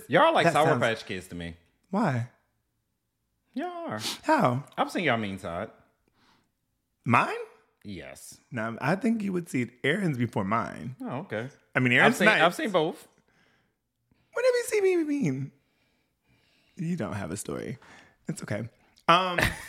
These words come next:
Speaker 2: <laughs> I think that Aaron is probably one of the nicest people that I know.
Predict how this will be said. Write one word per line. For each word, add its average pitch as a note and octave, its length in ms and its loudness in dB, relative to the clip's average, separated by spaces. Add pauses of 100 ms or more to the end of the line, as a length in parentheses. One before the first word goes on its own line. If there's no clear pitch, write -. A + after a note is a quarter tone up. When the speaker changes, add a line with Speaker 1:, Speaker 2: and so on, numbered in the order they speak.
(140)
Speaker 2:
<laughs> - 440 -20
I G3 120 6
think C4 220 -8
that G#4+ 200 2
Aaron G3+ 520 0 (220)
is F#3 360 6 (400)
probably - 1120 4
one E3+ 180 0
of D#3 300 -4
the D3+ 100 -6
nicest C3+ 680 -6
people C3 300 -10
that G#2+ 140 -8
I F2 120 -6
know. F2+ 240 -12